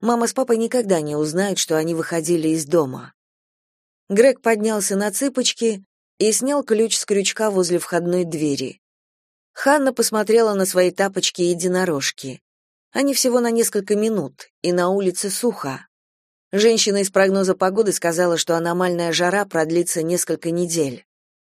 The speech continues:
Она оглянулась на тёмную лестницу. Мама с папой так много ссорятся, что перестали интересоваться ею. Даже когда она показала маме похвалу от директора за рисунок отравленного яблока, мама выглядела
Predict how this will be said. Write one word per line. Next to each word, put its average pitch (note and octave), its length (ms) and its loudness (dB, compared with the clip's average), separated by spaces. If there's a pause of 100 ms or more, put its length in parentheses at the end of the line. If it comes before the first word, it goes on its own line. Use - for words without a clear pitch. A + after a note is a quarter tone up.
(540)
Она A#3+ 220 4
оглянулась A#3 560 2
на F#3 140 0
тёмную G3 420 0
лестницу. C#3+ 800 -2 (380)
Мама F#3+ 280 2
с F#3+ 100 -4
папой G3+ 380 0
так E3+ 260 -4
много F3+ 280 0
ссорятся, E3+ 720 -2 (320)
что - 180 -4
перестали A#3+ 500 2
интересоваться F3+ 800 -2
ею. C#3+ 520 -4 (420)
Даже G3+ 260 4
когда F#3+ 300 2
она F#3 140 2
показала F3+ 500 2
маме F3+ 300 0
похвалу F#3 500 0
от D#3+ 160 2
директора E3+ 560 0
за D3 140 -2
рисунок E3+ 480 -2
отравленного D#3+ 640 -2
яблока, D#3 760 0 (460)
мама G#3 300 0
выглядела E3 720 0